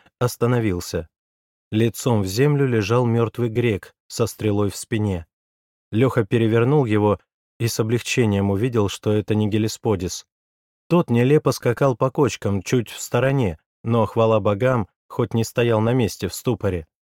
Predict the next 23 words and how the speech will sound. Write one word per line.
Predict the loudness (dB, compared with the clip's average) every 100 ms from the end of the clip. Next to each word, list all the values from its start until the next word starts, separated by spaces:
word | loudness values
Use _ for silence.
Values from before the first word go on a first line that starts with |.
| _ _ _ _
В |
такой | -2 0 0
темноте | 0 0 2 0 0 2
Ларин | 2 2 2 2
боялся, | 2 2 2 0 -4
что | -4 -4 -4
все | -4 -2
его | 0 0 -2
подопечные | -2 -2 -2 -2 -2 -2 0
разбегутся | 0 -2 -2 0 0 -4
кто | -4 -4
куда | -2 0 0 -2 _ _ -4
и | -2
сгинут, | -2 0 2 2 0
передавленные | 0 0 2 2 2 0 0
конями | 0 0 2 0
амазонок. | 0 0 2 0 0 -6 _ _ _ _ _
Нужно | 0 0 2 2
было | 2 4
их | 4 0
хоть | -2 -2 0
немного | 0 2 2 0 -2
притормозить. | -2 0 0 0 0 -4 -6